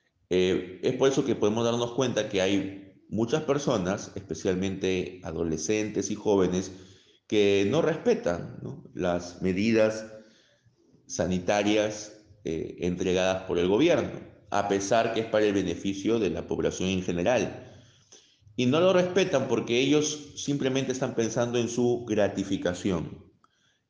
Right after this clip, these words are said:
en, en su, en su satisfacción, ¿no? Entonces,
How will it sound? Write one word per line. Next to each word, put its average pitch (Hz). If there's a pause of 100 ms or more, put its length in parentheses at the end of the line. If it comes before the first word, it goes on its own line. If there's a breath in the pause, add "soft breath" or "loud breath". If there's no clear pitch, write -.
(140)
en, 90
en 92
su, 113 (380)
en 95
su 117
satisfacción, 98 (260)
¿no? - (760 soft breath)
Entonces, 131